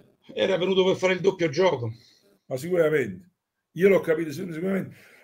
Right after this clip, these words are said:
Speaker 2: <clears throat> ci sono de-, <clears throat> ci sono diversi episodi che fanno pensare a questo doppio gioco. Cominciamo
Speaker 1: Dici
Speaker 2: per esempio a Roma, lui descrive da-, prima di ancora di partire per, mm, per i monti di Sora, per le montagne di Sora,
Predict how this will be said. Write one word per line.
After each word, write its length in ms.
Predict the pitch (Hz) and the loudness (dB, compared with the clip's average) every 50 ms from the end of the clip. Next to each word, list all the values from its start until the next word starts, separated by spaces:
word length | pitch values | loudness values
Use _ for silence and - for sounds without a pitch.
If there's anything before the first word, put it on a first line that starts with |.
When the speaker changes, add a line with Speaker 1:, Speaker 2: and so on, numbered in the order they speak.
| - _ | -20 _
Speaker 2:
<clears throat> 560 | _ - - - - 311 254 196 175 175 175 | _ 2 2 6 6 4 4 4 0 0 -2
ci 140 | 165 170 170 | -2 0 2
sono 180 | 175 170 180 165 | 2 2 2 2
de-, 340 | 165 165 165 170 170 - _ | 0 0 -2 -2 -6 -8 _
<clears throat> 380 | - 220 226 202 180 160 151 151 | 0 2 4 4 2 2 -2 -4
ci 140 | - 151 | -6 -6
sono 200 | 131 151 160 156 | -4 -2 -2 0
diversi 520 | 147 147 160 165 208 202 - - - - 160 | 2 2 4 4 4 4 2 0 -2 -2 -2
episodi 580 | 156 135 147 131 - 156 151 147 139 127 131 | -2 -2 -6 -2 0 2 2 2 2 0 -2
che 80 | 135 127 | -2 -2
fanno 300 | - - 131 127 127 127 | 0 0 0 0 0 0
pensare 360 | 127 127 123 - 131 120 117 | -2 -2 -2 0 -2 -2 0
a 40 | 113 | -2
questo 240 | 113 107 104 110 113 | -4 -6 -8 -8 -10
doppio 260 | 117 104 - 113 104 | -10 -10 -10 -12 -10
gioco. 280 | 98 110 101 85 85 - _ _ _ _ _ _ _ _ _ _ _ _ | -10 -10 -12 -12 -14 -20 _ _ _ _ _ _ _ _ _ _ _ _
Cominciamo 420 | - - - - - - 180 175 | -4 0 0 2 4 6 6 6
Speaker 1:
Dici 80 | 175 175 | 8 10
Speaker 2:
per 80 | 170 165 | 8 8
esempio 320 | 147 165 160 156 151 156 | 8 6 0 4 4 4
a 80 | 156 170 | 6 6
Roma, 680 | 196 190 175 151 131 127 139 160 190 170 190 - - _ _ _ _ _ _ _ _ _ | 6 6 6 4 4 2 2 2 2 2 0 -6 -16 _ _ _ _ _ _ _ _ _
lui 140 | _ 151 170 | _ 4 6
descrive 440 | 190 196 - - - 185 180 175 170 | 6 6 4 4 -2 -2 0 2 4
da-, 340 | 160 160 151 143 147 147 139 | 4 6 6 4 4 0 0
prima 240 | 127 165 175 170 170 | 0 0 4 4 4
di 100 | 160 165 | 4 4
ancora 340 | 160 156 156 156 160 156 156 | 2 2 2 2 2 2 4
di 640 | 151 151 151 147 147 147 147 143 143 143 139 139 135 | 2 2 2 2 2 2 2 2 2 2 2 4 4
partire 420 | 143 135 127 127 151 156 151 143 | 4 2 2 2 0 0 0 2
per, 240 | 143 139 139 139 135 | 2 2 2 2 0
mm, 380 | 131 131 131 131 127 127 127 127 123 - - | -2 -6 -6 -6 -6 -6 -6 -8 -10 -10 -4
per 120 | - 131 | -4 -2
i 100 | 135 135 | -2 -2
monti 680 | 139 147 151 147 143 135 143 143 139 139 139 135 - - - _ _ _ _ _ - _ _ - _ _ _ _ _ _ _ _ _ | -2 -4 -4 -6 -8 -6 -2 0 0 2 0 0 -2 -6 -16 _ _ _ _ _ -20 _ _ -20 _ _ _ _ _ _ _ _ _
di 120 | 131 151 | -8 -8
Sora, 340 | 151 - 151 127 113 110 113 | 0 2 4 4 4 2 2
per 120 | 120 123 | -2 -2
le 60 | 131 131 | -2 -4
montagne 280 | 135 135 151 147 147 | -2 -2 -2 -2 0
di 120 | 147 147 135 | -2 -6 -4
Sora, 440 | - 143 127 117 120 160 170 - | -2 0 2 2 2 2 0 -4